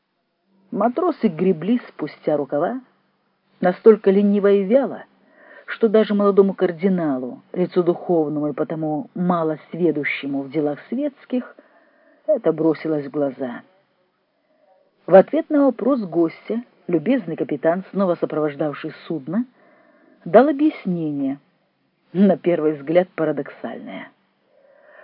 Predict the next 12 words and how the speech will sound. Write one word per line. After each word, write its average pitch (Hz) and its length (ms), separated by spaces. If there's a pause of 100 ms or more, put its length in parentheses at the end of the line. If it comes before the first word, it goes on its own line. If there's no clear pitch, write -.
(200)
Матросы 285 640
де 247 520 (340)
потому 214 600 (280)
так 175 260
гребут 180 440
лениво 190 440
и 185 40
плохо, 135 840 (1160)
что - 500
это 233 380
не 220 240
галерники, 175 1300